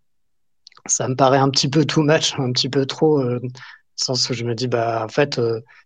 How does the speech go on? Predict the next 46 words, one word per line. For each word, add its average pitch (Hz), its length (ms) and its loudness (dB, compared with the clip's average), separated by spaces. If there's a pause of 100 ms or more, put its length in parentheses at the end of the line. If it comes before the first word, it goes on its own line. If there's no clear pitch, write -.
(260)
euh, 110 640 -2 (400)
voilà, 131 340 6
on 113 280 -2
peut, 127 260 2
on 131 100 0
peut 127 160 4
définir 131 440 2
dans 120 80 4
le 117 80 0
protocole, 143 560 4
on 139 80 2
s'échange 120 420 4
une 120 140 0
clé 120 220 -4
K 123 100 -2
un 147 400 2
et 127 40 0
ça 120 160 -4
marche 120 220 -4
très - 160 -4
bien. 127 220 2 (520)
Mais 123 120 0
c'est 120 180 2
vrai 123 180 4
que 143 60 -2
ça, 117 320 2
ça 117 240 -2
serait - 220 -2
une 127 80 2
signature 123 480 0
de, 120 280 0
de 120 160 0
Bitcoin. » 127 440 2 (480)
Mais, 135 420 4
euh, 117 420 2
sinon, 147 460 4
il 127 120 2
faut - 160 0
aller 127 360 2
beaucoup 139 320 -2
plus 139 140 0
loin 156 380 2
et 127 140 2
en 117 80 -2
fait, 147 300 0
euh, 120 200 2